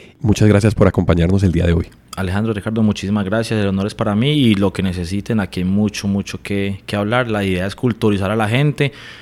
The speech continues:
Speaker 2: culturizar a la empresa y digamos que el trabajo del que está en seguridad siempre es cómo hago para llegar a más gente.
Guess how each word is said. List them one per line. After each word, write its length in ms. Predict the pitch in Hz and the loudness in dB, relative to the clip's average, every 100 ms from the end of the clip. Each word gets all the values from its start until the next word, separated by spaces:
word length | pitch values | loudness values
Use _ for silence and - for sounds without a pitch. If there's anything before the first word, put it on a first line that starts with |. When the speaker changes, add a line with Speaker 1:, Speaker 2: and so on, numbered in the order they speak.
| - | -20
Speaker 2:
culturizar 640 | - 120 107 - 101 98 95 | -8 -2 -2 -2 -2 0 -2
a 60 | 101 | -2
la 80 | |
empresa 540 | 104 95 107 98 107 113 | -2 0 0 0 -2 -2
y 100 | 110 | -2
digamos 380 | 101 95 95 107 | 0 0 -2 -4
que 140 | - | -4
el 100 | 90 | -6
trabajo 480 | - 92 92 92 110 | -4 -4 -2 0 0
del 160 | 101 85 | 0 -4
que 180 | - | -6
está 220 | 90 - 90 | -6 -4 -6
en 80 | |
seguridad 540 | 87 104 101 92 87 87 | -4 -2 0 0 -2 -6
siempre 560 | - 104 92 104 104 | -4 -4 -2 -2 -2
es 180 | 104 - - - - | -2 -6 -18 -20 -20
cómo 320 | - 113 110 110 | -6 0 2 2
hago 220 | 113 117 | 2 0
para 180 | 95 90 | 0 0
llegar 240 | 87 85 | -2 -2
a 60 | 95 | 0
más 240 | 110 104 | 2 2
gente. 320 | 117 80 - | -2 -4 -8